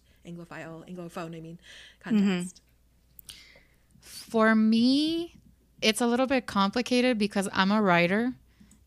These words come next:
Speaker 3: uh, for a living. I work in corporate America. I've been writing for ten years,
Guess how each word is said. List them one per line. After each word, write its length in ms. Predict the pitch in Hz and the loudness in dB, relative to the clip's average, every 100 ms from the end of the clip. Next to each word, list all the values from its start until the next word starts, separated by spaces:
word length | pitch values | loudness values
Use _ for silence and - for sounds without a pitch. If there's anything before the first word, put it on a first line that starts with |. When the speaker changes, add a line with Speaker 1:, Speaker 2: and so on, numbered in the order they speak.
| _ | _
Speaker 3:
uh, 220 | 196 185 | 4 4
for 180 | 180 190 | 4 0
a 60 | 180 | 2
living. 480 | 175 185 214 208 233 | 2 2 0 -2 -4
I 180 | 190 180 | 0 2
work 240 | 180 180 | 2 2
in 200 | 196 185 | 0 -2
corporate 360 | - 190 185 185 | -2 -2 0 0
America. 400 | 180 175 175 190 | 0 0 0 2
I've 160 | 180 170 | 2 0
been 140 | 175 | 0
writing 300 | 170 170 180 | 0 0 0
for 120 | - | -4
ten 360 | 180 - 175 170 | -6 -2 -2 0
years, 540 | 170 175 180 175 - | 0 0 -2 -2 -6